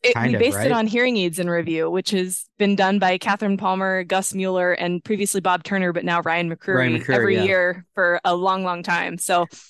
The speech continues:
Speaker 1: I help them to gather articles for Hearing Aids in Review every year. So then Dave Jedlicka was like, "We should do this for tinnitus. I bet people
Speaker 2: Smart.
Speaker 1: would come." So here we are. <laughs>
Speaker 2: It's smart. I'm a, I'm a fellow aggregator of information. Um, so I,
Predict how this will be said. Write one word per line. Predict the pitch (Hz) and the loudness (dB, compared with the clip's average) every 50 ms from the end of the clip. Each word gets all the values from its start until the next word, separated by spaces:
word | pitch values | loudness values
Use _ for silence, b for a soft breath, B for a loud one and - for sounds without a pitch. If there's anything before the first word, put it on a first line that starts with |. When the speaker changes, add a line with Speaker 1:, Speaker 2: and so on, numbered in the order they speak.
| B B | B B
Speaker 1:
I | - 196 | -2 0
help | 196 226 214 - - | 0 0 0 0 0
them | 214 202 196 | 0 0 0
to | - - 190 175 175 175 | 0 0 2 2 2 2
gather | 165 190 185 185 180 170 | 0 0 0 0 0 0
articles | 175 180 185 190 - 180 165 - | 0 -2 -2 -4 -6 -8 -8 -8
for | - 156 165 | -10 -8 -6
Hearing | 185 202 214 208 190 | -4 -2 -2 0 -2
Aids | 180 165 175 | -2 -4 -6
in | 180 170 | -6 -4
Review | 170 170 165 170 170 170 | -4 -4 -2 0 2 2
every | 170 160 170 175 170 | 2 4 4 2 4
year. | 170 170 170 170 170 B B B B B B B | 4 4 2 0 -2 B B B B B B B
So | - - 208 | -2 0 2
then | 190 196 196 202 | 2 2 4 4
Dave | - 214 220 220 | 4 2 2 2
Jedlicka | - 202 185 208 220 - 226 | 0 0 0 0 -2 0 0
was | 196 185 180 180 | -2 0 -2 -4
like, | 156 - | -4 -4
"We | 180 - | -6 -4
should | - - 294 | -4 -4 -4
do | - 151 139 | -2 -2 -4
this | - - - - | -4 -4 -6 -6
for | - - | -8 -6
tinnitus. | - - 185 240 240 - - - - | -2 0 2 4 4 4 2 2 2
I | 185 196 | 0 0
bet | 202 208 - - | 2 0 0 0
people | - 202 190 196 175 | -2 -2 0 2 2
Speaker 2:
Smart. | 170 | 2
Speaker 1:
would | 165 165 - | 2 0 0
come." | - 214 240 220 170 170 175 - - | 0 0 2 0 0 -2 -6 -10 -10
So | - - 175 180 | -4 -2 0 2
here | 208 185 202 | 2 2 2
we | 208 208 | 2 2
are. | 254 262 - 277 262 - - | 0 0 -2 -4 -4 -2 -2
<laughs> | 302 - _ - - - - _ - | -4 -4 _ -8 -10 -10 -10 _ -6
Speaker 2:
It's | 123 - - | -4 -4 -4
smart. | - - 120 120 120 123 120 117 117 | -4 -4 -2 -2 0 0 -2 -2 -2
I'm | 135 143 156 156 | 0 0 2 2
a, | 156 156 | 2 2
I'm | 143 147 151 147 | 0 0 0 0
a | 135 | 0
fellow | - - 143 147 151 147 143 139 135 127 127 123 113 - - | 0 0 2 2 4 4 4 4 4 4 2 0 -4 -6 -6
aggregator | 120 123 139 131 123 131 127 117 139 131 131 127 123 117 | -4 -4 -2 -2 -4 -4 -4 -2 -2 0 0 0 0 0
of | 117 107 104 | 0 -2 -2
information. | 117 113 113 - 110 104 110 117 117 - 139 135 127 131 131 127 131 123 - | -4 -4 -4 -4 -4 -2 -2 -2 -2 0 0 2 2 2 0 -2 -4 -4 -4
Um, | 127 123 117 113 110 110 107 107 117 120 | -2 -2 0 0 0 -2 -4 -6 -6 -6
so | - - 135 120 | -2 0 0 0
I, | 113 95 117 120 123 123 120 | 0 -2 -2 -2 0 0 -2